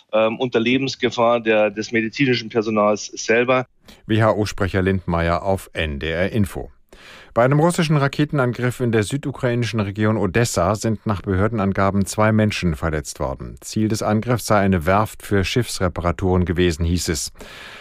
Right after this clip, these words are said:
Speaker 2: Ein Verwaltungsgebäude und Ausrüstung der Werft seien beschädigt worden. Zuvor soll Russland in der Nacht mehrere andere Regionen mit Raketen und Drohnen attackiert haben.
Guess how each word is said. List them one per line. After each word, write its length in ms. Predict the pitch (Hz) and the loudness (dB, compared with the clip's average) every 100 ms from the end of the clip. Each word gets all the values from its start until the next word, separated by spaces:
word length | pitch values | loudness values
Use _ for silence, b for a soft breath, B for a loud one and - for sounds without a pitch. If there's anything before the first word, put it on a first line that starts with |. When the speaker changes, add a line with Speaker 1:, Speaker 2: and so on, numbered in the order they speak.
| B B | B B
Speaker 2:
Ein 140 | 113 113 | 0 2
Verwaltungsgebäude 880 | 135 143 151 139 147 117 123 135 | 4 4 4 0 0 2 2 4
und 220 | 127 117 - | 0 -2 0
Ausrüstung 600 | 131 151 123 104 113 101 | 0 0 -4 -4 -2 0
der 140 | 98 | 2
Werft 340 | 95 98 - | 2 0 -2
seien 260 | - 92 92 | -2 -2 0
beschädigt 560 | 107 - 117 104 85 - | -2 0 0 0 -4 -6
worden. 360 | 71 69 58 - | -6 -8 -14 -14
Zuvor 460 | 80 - 101 113 | -14 -2 0 2
soll 180 | 107 98 | 2 0
Russland 520 | 90 113 - 113 107 | 0 -2 0 0 0
in 140 | 98 95 | -2 -2
der 120 | 92 | 0
Nacht 360 | 101 107 - 90 | 0 -2 -4 0
mehrere 560 | 90 113 104 101 - | 0 0 0 -2 0
andere 480 | 110 117 98 92 78 | 0 0 2 0 0
Regionen 480 | 87 82 92 92 101 | -4 -2 0 2 4
mit 220 | 95 - | 2 0
Raketen 480 | 87 - 104 - 98 | -4 0 -2 0 -2
und 180 | 90 - | -2 -2
Drohnen 400 | 90 107 101 76 | 2 4 2 0
attackiert 520 | 80 85 - 101 104 | -2 -6 -2 0 2
haben. 300 | 98 95 | 2 2